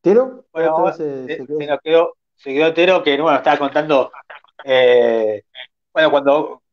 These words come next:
Speaker 2: lo, lo, los, los atributos, ¿no? Cómo, cómo, cómo es Gastón Casas,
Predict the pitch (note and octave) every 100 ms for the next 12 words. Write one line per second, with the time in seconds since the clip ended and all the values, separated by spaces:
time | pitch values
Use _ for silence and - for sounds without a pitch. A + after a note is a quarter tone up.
0 | - - _ B2 B2+ B2 B2 A#2+ - -
1 | A#2 - B2+ C3 F#3 E3+ C#3 E3 D#3+ -
2 | D3 D3 C3+ C3+ D3 C#3 B2+ A#2+ D#3 D#3
3 | F3 - _ _ _ C3 - D#3+ - G#3
4 | G#3+ - G3 -